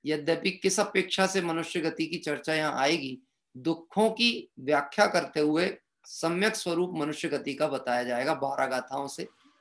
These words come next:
जिसकी चर्चा हम आगामी दिन में करेंगे। हाँ जी, किसी को भक्ति पाठ करने का भाव हो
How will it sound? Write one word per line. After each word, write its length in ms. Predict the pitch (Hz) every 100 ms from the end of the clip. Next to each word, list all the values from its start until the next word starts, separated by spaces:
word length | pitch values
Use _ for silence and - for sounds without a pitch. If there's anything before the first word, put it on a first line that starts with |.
| -
जिसकी 240 | 127 -
चर्चा 420 | 156 139 135 - 135 123 - _ _
हम 120 | 143 139
आगामी 400 | 123 127 127 127
दिन 180 | 120
में 140 | 120 -
करेंगे। 300 | - - _ _ _ _ _ _ -
हाँ 100 | 110
जी, 120 | 98
किसी 280 | 98 - -
को 160 | 131 143
भक्ति 320 | 131 127 135
पाठ 300 | 131 131 120
करने 340 | - 135 131 131
का 140 | 135
भाव 320 | 123 127 135
हो 240 | 139 175